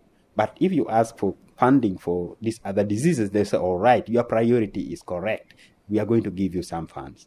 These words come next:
I think that is actually the reason why things are the way they are.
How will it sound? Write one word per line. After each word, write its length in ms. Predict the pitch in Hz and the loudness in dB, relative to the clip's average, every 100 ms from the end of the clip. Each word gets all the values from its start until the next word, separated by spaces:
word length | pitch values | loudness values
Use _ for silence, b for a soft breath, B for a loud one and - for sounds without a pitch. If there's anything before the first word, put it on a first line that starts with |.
| - | -10
I 80 | - | -8
think 240 | 143 113 | -6 0
that 220 | 156 175 | 2 2
is 100 | 123 | 2
actually 480 | 139 - 113 101 101 b b | 2 2 -2 -2 -6 b b
the 100 | 95 | -2
reason 320 | 110 117 101 | 0 0 0
why 360 | 98 101 95 87 - | 0 0 0 -2 -4
things 320 | 110 95 - | -2 -2 -4
are 100 | 85 | -4
the 120 | 90 | -2
way 180 | 98 90 | 0 0
they 120 | 90 | 0
are. 180 | 104 | 0